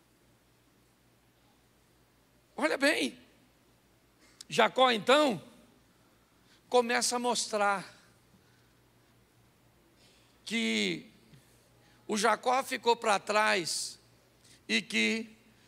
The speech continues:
o Israel começou a agir. Verso dois. Pôs as servas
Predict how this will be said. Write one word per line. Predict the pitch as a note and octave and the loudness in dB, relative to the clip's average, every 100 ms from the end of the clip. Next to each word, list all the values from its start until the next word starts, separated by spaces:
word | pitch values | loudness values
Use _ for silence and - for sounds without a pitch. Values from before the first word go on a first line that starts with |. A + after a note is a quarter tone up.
| - | -14
o | F#3 | -8
Israel | A3+ F3 G#3+ G#3+ G#3 G#3+ F#3+ - - _ _ _ _ _ _ _ _ _ _ _ _ _ - | -6 -6 -2 0 2 0 -4 -14 -20 _ _ _ _ _ _ _ _ _ _ _ _ _ -10
começou | B3+ B3+ - A#3+ B3 | -4 -2 0 0 0
a | B3 B3 | 0 -2
agir. | G#3 D3+ G#3 E3+ - - _ _ _ | -4 -4 -6 -8 -14 -20 _ _ _
Verso | A#3 B3 - G#3+ | 0 0 0 0
dois. | A3 F#3+ D#3 - - - _ _ _ _ _ _ _ _ _ _ _ _ _ _ _ _ _ _ _ _ _ _ _ _ _ _ _ _ _ _ _ _ _ _ _ _ _ - | 0 0 -4 -8 -8 -14 _ _ _ _ _ _ _ _ _ _ _ _ _ _ _ _ _ _ _ _ _ _ _ _ _ _ _ _ _ _ _ _ _ _ _ _ _ -2
Pôs | B3 B3 | 2 4
as | B3 A3 | 4 2
servas | B3+ B3+ G#3+ F#3 - - - | 2 0 0 -4 -6 -8 -12